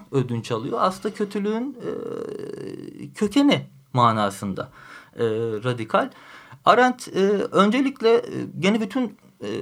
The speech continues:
Batı felsefesi geleneğini eleştiriyor. E, şundan dolayı eleştiriyor. Çünkü, e, kötülük yok aslında felsefede. Yani kötülük, e, bütün iyilik içerisinde bir eksiklik, bir nakısa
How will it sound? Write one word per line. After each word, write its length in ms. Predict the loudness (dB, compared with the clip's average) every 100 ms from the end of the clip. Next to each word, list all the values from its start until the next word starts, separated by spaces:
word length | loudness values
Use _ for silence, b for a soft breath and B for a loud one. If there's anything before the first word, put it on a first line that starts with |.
| -6 -4
Batı 180 | -4 -2
felsefesi 540 | 0 0 0 -6 -6 -2
geleneğini 420 | 0 0 -2 0
eleştiriyor. 640 | 2 0 0 -2 2 0 -2 -14 -16 -10
E, 160 | -10
şundan 380 | -8 -2 0 0
dolayı 240 | 0 0
eleştiriyor. 460 | 0 -4 -6 -6 -6
Çünkü, 400 | -4 -4 -2 -4 -6
e, 260 | -10 -10
kötülük 420 | -4 0 2 2 4
yok 180 | 8
aslında 380 | 8 8 4 2
felsefede. 580 | 4 2 0 -8 -10 -12 -16 _
Yani 260 | -8 -6 -2
kötülük, 560 | -2 0 0 -2 -4 B B B B -8
e, 40 | -6 -6
bütün 640 | -8 -4 -2 4 2 2 -6 _
iyilik 640 | -2 0 2 0 -4 -8 -10 _ -6
içerisinde 800 | 0 2 2 0 -6 -2 0 -2 B B B
bir 360 | -2 -2 -2 -6
eksiklik, 720 | -4 -4 -2 -2 0 -2 -2
bir 160 | 2 6
nakısa 600 | 8 6 2 4 4